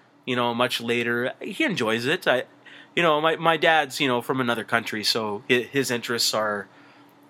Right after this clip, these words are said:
uh, oth-, other movies, uh, from his culture, and, uh, it, but his favorite, um, North American movies are James Bond. When he came to Canada, he,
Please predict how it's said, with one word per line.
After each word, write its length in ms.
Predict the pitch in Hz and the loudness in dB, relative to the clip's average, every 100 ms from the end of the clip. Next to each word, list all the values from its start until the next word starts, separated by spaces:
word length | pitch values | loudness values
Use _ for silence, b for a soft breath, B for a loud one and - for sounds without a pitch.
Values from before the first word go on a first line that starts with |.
| - | -6
uh, 200 | 110 101 | -6 -2
oth-, 140 | 110 123 | -2 0
other 240 | 131 123 117 | 0 0 0
movies, 500 | 117 113 113 110 - | -2 0 0 2 2
uh, 380 | 110 107 104 98 - | 2 2 0 -6 -14
from 220 | - 104 | -4 -2
his 120 | 101 | -2
culture, 420 | - 107 101 110 107 | 0 0 0 -2 -2
and, 300 | 98 95 98 | -2 -2 -2
uh, 280 | 95 92 - B B - | 0 -2 -6 B B 4
it, 180 | 139 151 | 4 6
but 120 | 147 | 4
his 120 | 135 | 4
favorite, 380 | - 156 131 123 - - - | 4 4 2 0 -8 -18 0
um, 400 | 127 107 104 110 | 2 4 2 2
North 180 | 123 113 | 2 2
American 380 | 113 110 104 107 | 2 0 0 -4
movies 320 | 104 104 101 | -2 -2 -2
are 80 | 98 | -2
James 340 | 110 104 95 | -2 -2 -4
Bond. 340 | 101 101 98 | -2 0 -2
When 80 | 101 | -4
he 100 | 107 | -6
came 280 | 101 110 104 | -4 -4 -4
to 80 | 98 | -4
Canada, 540 | 107 101 101 98 92 95 | 0 0 0 -2 -4 -4
he, 300 | 101 95 | -6 -6